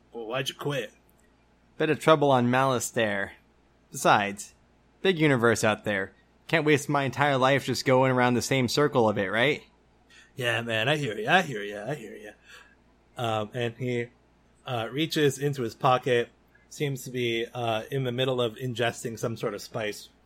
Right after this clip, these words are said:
Speaker 1: to keep him going. Yeah, you ever need some of this stuff when you were, uh, pod racing?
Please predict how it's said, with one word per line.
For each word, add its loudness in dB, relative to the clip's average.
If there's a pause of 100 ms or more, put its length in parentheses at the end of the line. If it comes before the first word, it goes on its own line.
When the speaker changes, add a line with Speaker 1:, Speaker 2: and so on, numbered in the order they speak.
(100)
Speaker 1:
to -18
keep -4
him -10
going. -4 (2250)
Yeah, -4
you 4
ever 2
need -4
some -4
of -8
this -6
stuff -8
when -12
you -10
were, -8
uh, -8
pod -10
racing? -16